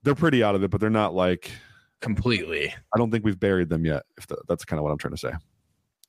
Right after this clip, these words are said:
Speaker 2: Yeah.
Speaker 1: What is, what is the record? Is it six and six? Five and seven?
Speaker 2: Uh, five and seven, I believe.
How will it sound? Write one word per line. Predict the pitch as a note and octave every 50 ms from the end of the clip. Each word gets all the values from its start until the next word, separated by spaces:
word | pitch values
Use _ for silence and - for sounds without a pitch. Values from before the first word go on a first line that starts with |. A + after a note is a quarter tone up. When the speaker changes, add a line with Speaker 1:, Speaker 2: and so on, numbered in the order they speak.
| - - -
Speaker 2:
Yeah. | F#2+ F2 E2 D#2 -
Speaker 1:
What | A2+ C3+
is, | C3 A2+ G2+
what | G#2+ A#2+ C#3+
is | D3+
the | C#3 C#3
record? | C#3 C#3+ C#3+ D#3+ B2+
Is | G2+ F2
it | F2 F2
six | - - B2 - -
and | C3 C3
six? | D3+ D#3 - - - - _ _ _ _ _ _ _ - _ _ _
Five | - - G#2 G#2 A2
and | A#2 -
seven? | B2+ C3 D3+ D3+ - _ _ _ _ _ _ _ _ -
Speaker 2:
Uh, | A2+ G2+ F#2+ F#2+ F#2 F#2 F#2+ F#2
five | - - A2 G#2 G#2+ G#2+ G#2
and | G2+ G2+ G#2 G2
seven, | - - - F2 F#2 G2+ A2+ A2+ G#2+ F2+ F#2 F#2 F#2 F#2
I | E2+ E2+
believe. | E2+ E2 E2 F2+ F2+ F2+ F2+ F2 F2+ F2+ -